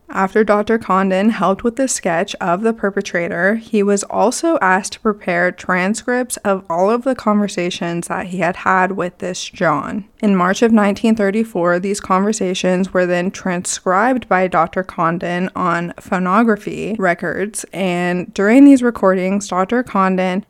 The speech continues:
imitated exactly how he could recall the perpetrator speaking. I'm talking about things like pronunciation and dialect to really capture this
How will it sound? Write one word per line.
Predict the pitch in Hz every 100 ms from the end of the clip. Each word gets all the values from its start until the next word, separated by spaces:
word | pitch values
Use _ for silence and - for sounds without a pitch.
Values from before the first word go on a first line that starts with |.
| _
imitated | 196 208 254 233 202 190 185 185 -
exactly | 185 185 180 170 196 262 254
how | 208 190 190 196
he | - 220
could | 226 269 240
recall | 247 - 185 180 180
the | 185
perpetrator | - 190 180 175 185 165 170
speaking. | - 175 165 - - - -
I'm | 190
talking | 190 190 185 214
about | 190 185 175
things | 202 190 190
like | 190 175
pronunciation | - 190 185 185 190 196 233 226 - 214 208 208 214
and | 185 185 180
dialect | 156 175 180 190 190 - -
to | 202 185
really | 185 214 240
capture | - 190 185 - 180 180 175
this | 185 175 -